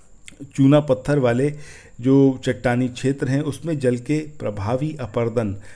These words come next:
व घुलनशीलता से संपूर्ण भूभाग एक समतल मैदान में परिवर्तित हो जाता है।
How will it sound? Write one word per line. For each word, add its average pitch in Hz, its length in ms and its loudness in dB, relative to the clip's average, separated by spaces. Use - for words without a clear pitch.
व 135 120 2
घुलनशीलता 120 760 -2
से 139 160 -4
संपूर्ण 139 580 -2
भूभाग 120 520 -4
एक 135 140 -4
समतल 123 440 -4
मैदान 110 440 -2
में 131 180 -2
परिवर्तित 101 520 -4
हो 95 80 -4
जाता 80 320 -8
है। - 120 -12